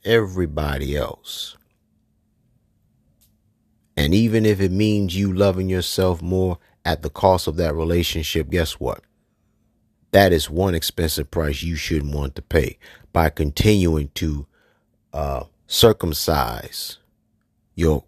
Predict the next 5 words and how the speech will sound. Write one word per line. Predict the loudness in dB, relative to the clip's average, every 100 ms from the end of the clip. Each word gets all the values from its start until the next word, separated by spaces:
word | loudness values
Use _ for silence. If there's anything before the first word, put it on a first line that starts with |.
| -2
principles | 2 2 0 -6 -12 -12
and | -10 -10 -10 _ _ 2
castrate | 2 4 -2 -4 -10 -10 -10 -16
your | -16 -16
morals. | -16 -10 -6 -6 -6 -14 -20 _ -14 -14